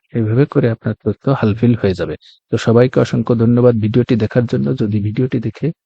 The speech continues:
সামান্যতম উপকৃত হয়ে থাকেন তাহলে অবশ্যই চ্যানেলটি সাবস্ক্রাইব করবেন আর বেল আইকনটি বাজিয়ে রাখবেন যাতে পরবর্তী ভিডিও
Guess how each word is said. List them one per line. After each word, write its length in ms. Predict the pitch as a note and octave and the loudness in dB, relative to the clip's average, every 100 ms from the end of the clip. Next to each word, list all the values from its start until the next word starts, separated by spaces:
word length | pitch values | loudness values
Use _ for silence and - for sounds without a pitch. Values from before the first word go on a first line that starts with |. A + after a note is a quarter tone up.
| _ _ _ _ | _ _ _ _
সামান্যতম 580 | - B2 A#2+ B2 A#2+ A#2 A2+ | -6 0 2 2 0 0 -2
উপকৃত 520 | G#2+ A2+ - A#2+ - | -2 -6 -2 -4 -2
হয়ে 200 | G#2 C3+ | 0 0
থাকেন 280 | - - G2+ | 2 0 0
তাহলে 260 | G2 A2+ A#2 | -2 -2 -2
অবশ্যই 340 | A2 A#2 - C3 | -2 -4 -4 -4
চ্যানেলটি 400 | - G#2+ A2 A#2+ | -2 -4 -4 -4
সাবস্ক্রাইব 560 | - G#2+ - - G#2 - | -2 -4 -4 -6 -6 -6
করবেন 300 | - G#2+ C3 E3 _ _ _ _ _ _ - A2+ G2+ | -6 -2 -2 -4 _ _ _ _ _ _ -10 -6 -6
আর 80 | G2 _ _ _ - _ - | -8 _ _ _ -20 _ -6
বেল 260 | A2 A2+ G#2+ | -2 0 0
আইকনটি 440 | G#2 - G2+ G#2+ | -2 -4 -4 -2
বাজিয়ে 360 | G2 G2 A2 F#2+ | 0 -2 -2 -2
রাখবেন 320 | F#2 F#2 A2+ | -2 -4 -4
যাতে 280 | B2 G2 A2+ | -4 -4 -6
পরবর্তী 460 | - A#2 C3+ - G#2+ | -2 0 0 -2 -4
ভিডিও 280 | G#2 A2 | -2 -2